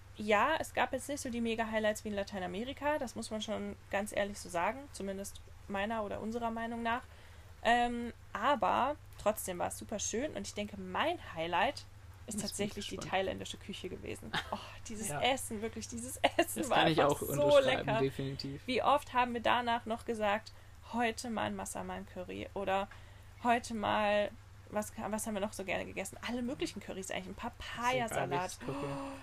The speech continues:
Speaker 1: wie oft hab ich Papayasalat gegessen, wirklich. Das war
Speaker 2: Das
Speaker 1: da mein
Speaker 2: würde ich jetzt tun für so einen
Speaker 1: absolutes,
Speaker 2: Papayasalat.
Speaker 1: oh ja, das war mein absolutes Lieblingsgericht dort in Thailand. Also wirklich die Küche eins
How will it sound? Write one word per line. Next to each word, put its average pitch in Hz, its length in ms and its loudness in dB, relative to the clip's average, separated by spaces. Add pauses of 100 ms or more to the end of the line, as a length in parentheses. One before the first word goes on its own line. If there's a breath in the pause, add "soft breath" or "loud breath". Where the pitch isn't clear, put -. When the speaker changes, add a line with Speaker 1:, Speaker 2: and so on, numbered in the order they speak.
(120)
Speaker 1:
wie 247 120 2
oft 240 220 -2
hab 254 120 -6
ich 247 140 -6
Papayasalat 226 800 -2
gegessen, 202 340 -4
wirklich. 202 240 -6
Das - 180 -6
war 214 100 2
Speaker 2:
Das 220 80 2
Speaker 1:
da 220 40 -4
mein 220 100 0
Speaker 2:
würde 135 60 -6
ich - 80 -12
jetzt - 260 0
tun 214 240 6
für 226 140 0
so 233 120 -4
einen 233 80 2
Speaker 1:
absolutes, 139 180 0
Speaker 2:
Papayasalat. 147 580 -4
Speaker 1:
oh 180 40 -2
ja, 175 200 -4
das 185 160 -8
war 196 80 -2
mein 196 140 -6
absolutes 196 560 -6
Lieblingsgericht 185 680 -8
dort - 160 -2
in 196 100 -10
Thailand. 190 480 -4
Also 196 220 -4
wirklich 196 260 -6
die 202 120 -8
Küche 247 600 -2 (460 loud breath)
eins 226 480 2